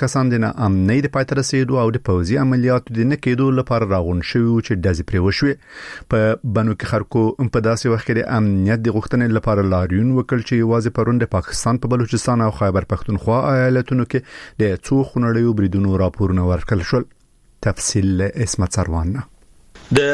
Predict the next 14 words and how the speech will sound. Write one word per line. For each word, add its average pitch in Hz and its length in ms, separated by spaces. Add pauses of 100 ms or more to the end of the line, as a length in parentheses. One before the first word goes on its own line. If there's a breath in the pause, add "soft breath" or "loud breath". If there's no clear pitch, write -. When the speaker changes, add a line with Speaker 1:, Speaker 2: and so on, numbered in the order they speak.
Speaker 2:
پاکستان 185 420
د 196 100
بشري 165 380
حقوقو 147 320 (100)
کمیسیون 123 460
او 139 100
یو 120 120 (100)
شمېر 120 260
سیاستوالو 135 840
د 156 160
خیبر 139 380
پښتونخوا 101 580
په 107 200
بنو 160 180